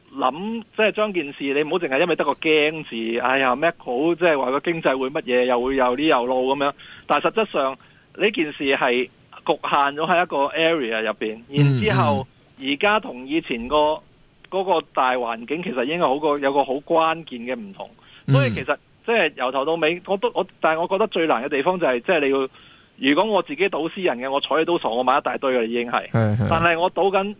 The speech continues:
Speaker 1: 即係我而家係幫人哋管緊嘅話，我都要驚我睇錯瀨嘢嘅風險。
Speaker 2: 係，係，
Speaker 1: 咁所以我係唔可以一鋪過噉樣買一大堆嘅，
Speaker 2: 係。
Speaker 1: 我只可以即係逐啲，
Speaker 2: OK。
Speaker 1: 逐啲嚟噉樣。咁但係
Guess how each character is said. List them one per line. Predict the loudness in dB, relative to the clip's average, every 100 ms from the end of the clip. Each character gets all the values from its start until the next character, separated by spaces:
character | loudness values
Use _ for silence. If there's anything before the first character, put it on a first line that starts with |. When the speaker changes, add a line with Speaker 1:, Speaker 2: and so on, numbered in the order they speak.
| -2
Speaker 1:
即 | 0
係 | 2
我 | 0
而 | 0
家 | 0
係 |
幫 | 0 0 -2
人 | -4
哋 |
管 | -6 -4 0
緊 | 0
嘅 | 2
話， | 2 2
我 | 2
都 | 2
要 | 2
驚 | 2 -2
我 | -2
睇 | -2 -4 -6 -6
錯 | -2 2 4
瀨 | 4 2
嘢 | 2 0 0
嘅 |
風 | -4 -4 -2
險。 | -4 -2 0
Speaker 2:
係， | 2 2
係， | 2 2
Speaker 1:
咁 |
所 | 4
以 | 4
我 | 4
係 | 0 -2
唔 |
可 | -2
以 | 0
一 |
鋪 | 0 -2 0 0
過 | 0 2 2
噉 | 2
樣 | 2
買 | 2
一 | 0
大 | -2 -2
堆 | -2 0
嘅， |
Speaker 2:
係。 | 0
Speaker 1:
我 | 0
只 | 2
可 | 2 2
以 | 2
即 | 2
係 | 2
逐 | 2
啲， | 0
Speaker 2:
OK。 | 0
Speaker 1:
逐 | -2 -4 2
啲 | 4
嚟 | 4 2
噉 | 0
樣。 | -2
咁 | -2 0
但 | 2 2
係 | 2 -2